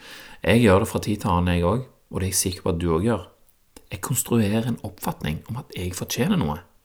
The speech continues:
Ingen andre kan se sammenhengen som jeg alene har for å nå denne oppfatningen. Det er en egosentrisk tanke. Hvis jeg ikke passer meg, så kan han vokse på seg gran-, grandiositet. Eh, og det er da,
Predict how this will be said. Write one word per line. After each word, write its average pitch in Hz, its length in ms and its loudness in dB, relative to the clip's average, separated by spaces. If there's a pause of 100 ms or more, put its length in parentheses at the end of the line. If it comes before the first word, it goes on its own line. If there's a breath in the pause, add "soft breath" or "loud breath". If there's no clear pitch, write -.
(440)
Ingen 160 180 8
andre 139 180 6
kan 131 140 0
se 120 160 4
sammenhengen 117 560 4
som - 140 -2
jeg 98 100 2
alene 85 380 2
har 90 80 -6
for - 160 -4
å 95 40 0
nå 104 220 4
denne 123 160 0
oppfatningen. - 540 -8 (640 soft breath)
Det - 80 -4
er 87 60 0
en 73 80 4
egosentrisk 92 680 0
tanke. 110 400 0 (340 loud breath)
Hvis - 140 -4
jeg 101 100 0
ikke - 220 -4
passer 104 240 0
meg, 131 160 4 (340 loud breath)
så - 140 -8
kan 90 140 4
han 87 80 6
vokse 85 260 0
på 90 160 0
seg 95 160 0
gran-, 82 220 0 (200)
grandiositet. 90 1400 4 (760 loud breath)
Eh, 80 1120 -4 (1000)
og 92 160 2
det 95 100 4
er 92 40 0
da, 101 140 4